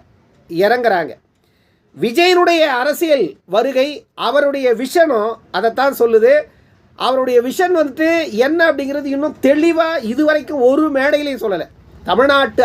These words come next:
அரசியல்ல ஒரு மாற்றத்தை கொண்டு வர வேண்டும், அதற்கு நாம் அதிகாரத்தை கைப்பற்ற வேண்டும், அதிகாரத்தை கைப்பற்றி நாம் ஆட்சியில் அமர்ந்து தமிழ்நாட்டில் ஒரு புரட்சியை ஏற்படுத்தணும் அப்படின்ற எண்ணத்துல தான் விஜய் இருக்கிறாரு. எந்த மாதிரியான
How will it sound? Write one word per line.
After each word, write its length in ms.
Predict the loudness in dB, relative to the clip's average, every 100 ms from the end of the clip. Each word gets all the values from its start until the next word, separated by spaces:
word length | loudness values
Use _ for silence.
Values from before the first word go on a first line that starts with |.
| 0
அரசியல்ல 420 | 0 0 2 2
ஒரு 80 | 0
மாற்றத்தை 400 | 0 -2 -2 -2 -2
கொண்டு 160 | 0 2
வர 80 | 2 2
வேண்டும், 280 | 0 -2 -2 -8 -12 -4 0
அதற்கு 260 | 0 0 0
நாம் 180 | 2 0
அதிகாரத்தை 480 | 0 2 0 -2 -2 -2
கைப்பற்ற 340 | -2 -2 -2 0
வேண்டும், 260 | 2 2 2
அதிகாரத்தை 580 | 0 2 0 0 0 -2 -2
கைப்பற்றி 420 | -2 -2 -2 -2 2
நாம் 300 | 2 2 2 -2
ஆட்சியில் 380 | -4 -4 -2 0
அமர்ந்து 260 | 0 0 -2 0
தமிழ்நாட்டில் 680 | 2 2 2 0 0 0 0 -8 -20 -20 -20 -6
ஒரு 100 | -4 0
புரட்சியை 400 | 0 0 0 2
ஏற்படுத்தணும் 400 | 0 0 -4 -2 2
அப்படின்ற 320 | 2 4 4 2 2 0
எண்ணத்துல 360 | -2 -2 -2 0
தான் 140 | 2
விஜய் 220 | 2 4 2
இருக்கிறாரு. 380 | 2 0 2 2 0
எந்த 140 | -2 -2 -2
மாதிரியான 380 | 0 0 0